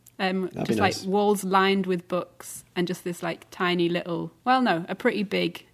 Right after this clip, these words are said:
Speaker 1: beach hut that's warm, but it's, like, right on the waves. And, you know, I could surf whenever I wanted. Um,
Speaker 2: We don't have to do five, by the <laughs> way. That's, this might be,
Speaker 1: Yeah.
Speaker 2: there might be too
Speaker 1: I
Speaker 2: many
Speaker 1: mean,
Speaker 2: dream
Speaker 1: something
Speaker 2: jobs,
Speaker 1: else,
Speaker 2: but
Speaker 1: something else to do with,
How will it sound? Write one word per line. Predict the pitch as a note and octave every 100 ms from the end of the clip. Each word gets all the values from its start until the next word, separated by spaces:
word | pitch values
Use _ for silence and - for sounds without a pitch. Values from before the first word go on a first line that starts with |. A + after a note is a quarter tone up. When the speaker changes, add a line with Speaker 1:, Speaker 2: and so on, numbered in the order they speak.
| _ -
Speaker 1:
beach | F3 -
hut | E3+ -
that's | F3+ -
warm, | F#3 F#3+ F3+ F3+ F3+ -
but | -
it's, | - F#3
like, | F3+ E3
right | F3+ F#3 G3+ F#3+
on | F3 E3
the | E3
waves. | E3 D#3+ E3 E3+ - - _ _ -
And, | F#3 E3 E3+ - - _ _ _ -
you | F3+ E3+
know, | D#3+ D#3+ -
I | F3
could | - F3
surf | - E3+ -
whenever | E3 D#3+ D#3+
I |
wanted. | D#3 D#3 F3+ F3 - _ _ _ _ _ _ _ _ - _ _ -
Um, | F3 F3+ F3+ F3+ F3+ F3+ F3+ F#3 F3+ - _ _ -
Speaker 2:
We | A#2+
don't | B2
have | A2 -
to |
do | - -
five, | - F#2 F2+ -
by | F#2
the | A2
<laughs> | -
way. | A#2+
That's, | - D3 - - - D3 - - -
this | - A#2
might | G#2 -
be, | A3
Speaker 1:
Yeah. | G#3+ G3+
Speaker 2:
there | A#2+
might | A2+
be | A2+
too | -
Speaker 1:
I | G#3
Speaker 2:
many | B3
Speaker 1:
mean, | B3+
Speaker 2:
dream | G#2
Speaker 1:
something | C#4 C#4
Speaker 2:
jobs, | B3 A#3+
Speaker 1:
else, | G3+ -
Speaker 2:
but | - _ _ _ _ _ _ -
Speaker 1:
something | D4+ C#4+
else | C4 B3+ -
to |
do | A3 A3+
with, | G#3 G3